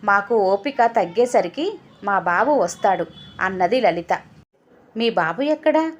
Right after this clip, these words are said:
కుతూహలంగా అడిగింది భావన. "బాబు ఎండీ అయిపోయి అమెరికాలో స్పెషలైజేషన్ చేస్తున్నాడు. వచ్చే సంవత్సరం వస్తాడు. మాకు కాస్త విశ్రాంతి," చెప్పింది లలిత. "అదేమిటి, అమెరికా నుండి వచ్చి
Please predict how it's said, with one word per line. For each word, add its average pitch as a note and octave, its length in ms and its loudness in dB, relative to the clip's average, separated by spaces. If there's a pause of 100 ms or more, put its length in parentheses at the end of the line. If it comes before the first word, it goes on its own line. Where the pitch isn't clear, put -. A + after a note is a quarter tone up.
(200)
కుతూహలంగా A3+ 800 0
అడిగింది F3+ 440 -2
భావన. F3 500 -6 (720)
"బాబు A#3 420 0
ఎండీ G#3+ 400 -2
అయిపోయి G3 600 -2 (140)
అమెరికాలో F3+ 720 -2 (560)
స్పెషలైజేషన్ A3 1080 -2
చేస్తున్నాడు. E3+ 580 -4 (460)
వచ్చే G3 320 2
సంవత్సరం G#3 560 -2
వస్తాడు. F3 420 -4 (460)
మాకు F3 340 -2
కాస్త A3 400 0
విశ్రాంతి," F#3+ 640 -2 (400)
చెప్పింది F#3+ 440 -2
లలిత. F3 420 -4 (720)
"అదేమిటి, A#3+ 720 -4 (380)
అమెరికా F3+ 440 -2
నుండి C4+ 260 0
వచ్చి A#3+ 420 -2